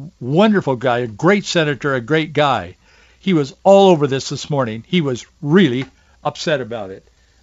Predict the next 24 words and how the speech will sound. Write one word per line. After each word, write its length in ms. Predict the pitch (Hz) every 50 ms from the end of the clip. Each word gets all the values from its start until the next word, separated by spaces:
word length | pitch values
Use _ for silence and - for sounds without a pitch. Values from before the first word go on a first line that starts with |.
| _ _ _
Thank 320 | _ - 170 175 - -
you, 240 | 156 123 92 104 113 - - -
Tom 260 | - 156 147 147 143
Cotton. 460 | 120 - 151 139 123 - 104 92 87 - - - - - - - - - - _ _ _ _ _ _ _ _ _ _ _ _ _ _ _ _
Wish 240 | - 113 123 - -
we 140 | 147 147 131
had 160 | 139 151 143
a 80 | 180 175
few 240 | - - 160 143 131
Tom 320 | - - 151 160 143 139
Cottons 560 | - 156 165 147 - - 127 131 120 - - 90 - _ _ _ _ _ _ _ _ _ _
out 200 | 113 117 127 123
here 140 | 127 143 135
in 60 | 123
the 100 | 123 123
Northwest, 760 | 117 123 120 107 - - 123 110 90 80 - - - - - _ - _ _ _ _ _ _ _ _ _ _ _ _ _ _ _ _ _ _ _ _ _ _ _ _ _ -
but 140 | 110 101
we 120 | 98 110 104
don't. 300 | 101 107 104 92 92 - _ _ _ _ _ _ _ _ _ _ _ _ _ _ _ _ _ _ _ _ _ _ _ _ _ _ _
Senator 480 | - - 185 190 190 175 - 175 156
Raphael 600 | 139 160 175 175 170 - 175 160 165 165 160 151
Warnock, 600 | 135 139 165 180 190 160 131 120 123 135 139 -
he 220 | 143 143 147 131 123
suggested 760 | - - - 135 113 101 151 156 143 - - 151 123 98